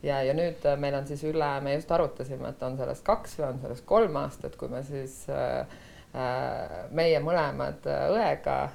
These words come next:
ja ema-isa koos, äh, Eestimaal, et kahjuks seekord ei ole meie partnereid kaasas, aga, aga mul on õel siis ka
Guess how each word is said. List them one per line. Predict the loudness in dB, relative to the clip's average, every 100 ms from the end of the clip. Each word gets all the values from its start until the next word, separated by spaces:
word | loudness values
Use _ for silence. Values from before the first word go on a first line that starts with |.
| -4
ja | -2
ema-isa | 0 -2 -4 -4 -4 -4 -4 -8 -16
koos, | 0 2 4 0 -2
äh, | -2 4 4
Eestimaal, | 4 -2 -6 -4 -6
et | -4
kahjuks | -2 -2 -2
seekord | 0 0 0 -2
ei | -2
ole | 0 0
meie | 0 -2
partnereid | 4 4 4 -2 0 0 0
kaasas, | 0 2 0 -2 -2
aga, | -4 -4 -4 -2
aga | -2 -4
mul | -4 -2
on | -2 0
õel | 2 0 -2
siis | -8 -6
ka | -4